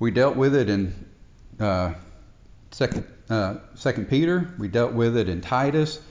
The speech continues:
We've dealt with it, uh, in Jude. The false teachers. There were many in that day that were trying to infiltrate the church to lead Christians astray.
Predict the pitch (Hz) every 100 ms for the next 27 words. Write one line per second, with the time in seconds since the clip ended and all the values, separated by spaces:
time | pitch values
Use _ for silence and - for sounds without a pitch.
0 | - - 98 101 113 113 110 117 113 113
1 | 113 - 98 90 87 90 - - - -
2 | - - 104 95 92 117 143 175 156 -
3 | - - - - - - - - 127 139
4 | - - 165 135 - 85 90 - - -
5 | - - - - 113 113 107 101 123 160
6 | 131 113 117 - - 104 98 110 131 113
7 | 104 101 104 104 - - 95 98 98 113
8 | 120 117 107 - - - 120 135 143 139
9 | 139 135 160 151 - 104 110 - - -
10 | 101 101 113 127 - 110 107 - 123 120
11 | 131 - 156 120 87